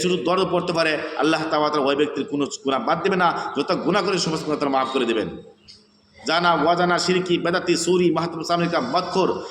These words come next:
বেপর্দা, বেপর্দা নারী এই জ-, দোয়াটা যদি পড়তে পারে মুহতারাম সামিন ইকরাম, তওবা করার পর আল্লাহ তাআলা ওই ব্যক্তিকেও, ওই ব্যক্তিরাকেও আল্লাহ তাআলা মাফ করে দিবেন।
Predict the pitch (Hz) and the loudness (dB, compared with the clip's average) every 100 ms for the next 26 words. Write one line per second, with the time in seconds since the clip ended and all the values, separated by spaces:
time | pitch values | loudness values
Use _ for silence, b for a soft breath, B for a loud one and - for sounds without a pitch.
0 | B B 160 185 180 165 - 139 - - | B B -2 0 0 2 2 2 -2 -8
1 | - 175 196 190 175 151 160 196 170 117 | -2 -2 2 0 2 2 2 4 2 2
2 | - - 139 165 151 151 - 135 139 151 | -4 -4 -2 0 0 -2 -4 -2 0 2
3 | 160 156 127 160 156 151 151 147 143 139 | 2 0 -2 -2 -2 0 0 0 -2 -4
4 | 131 139 135 127 147 165 160 156 135 180 | 0 0 0 -2 -2 0 0 0 0 2
5 | 165 120 - - 135 143 143 127 135 139 | 2 0 -4 -2 0 2 2 2 2 0
6 | - 139 208 240 226 - - 165 160 165 | 0 0 4 4 2 0 0 0 0 0
7 | 170 170 175 156 151 139 135 - 120 107 | 0 2 2 0 0 0 0 0 -2 -2
8 | 95 | -4